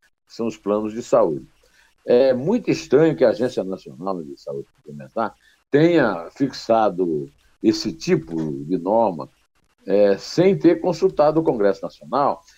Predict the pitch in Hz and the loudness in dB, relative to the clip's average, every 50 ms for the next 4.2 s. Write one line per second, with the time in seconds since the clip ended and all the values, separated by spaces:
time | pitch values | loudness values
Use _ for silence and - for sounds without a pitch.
0 | _ _ _ _ - 170 240 247 196 147 - 180 139 - - - 127 135 135 135 | _ _ _ _ 0 2 4 4 2 2 0 -2 -4 -2 0 2 4 6 6 6
1 | 127 117 107 - - 175 156 147 - 113 101 - - - 143 175 175 151 - - | 6 4 2 0 0 0 0 0 2 0 0 0 0 2 4 4 4 4 2 -2
2 | - 78 - 87 80 80 82 87 82 78 76 _ _ _ _ _ _ - - 202 | -6 -8 -6 -6 -6 -4 -6 -8 -8 -10 -14 _ _ _ _ _ _ -2 0 0
3 | 165 156 160 180 180 165 202 196 - - - 175 160 190 190 190 - 120 117 101 | 2 4 2 2 2 2 0 0 0 0 -2 0 2 2 0 2 2 0 2 2
4 | 82 80 - - | 0 -2 -8 -10